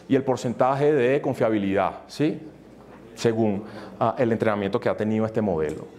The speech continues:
Bien, entonces hagamos, utilicemos en este caso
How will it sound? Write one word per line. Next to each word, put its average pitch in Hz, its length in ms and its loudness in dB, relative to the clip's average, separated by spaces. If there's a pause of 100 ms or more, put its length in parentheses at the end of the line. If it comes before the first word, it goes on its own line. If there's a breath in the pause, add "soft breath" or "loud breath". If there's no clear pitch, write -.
(120)
Bien, - 180 -4 (320 loud breath)
entonces 143 320 0
hagamos, 170 580 -2 (1160)
utilicemos 135 580 2
en 139 60 2
este 160 180 0
caso 165 500 0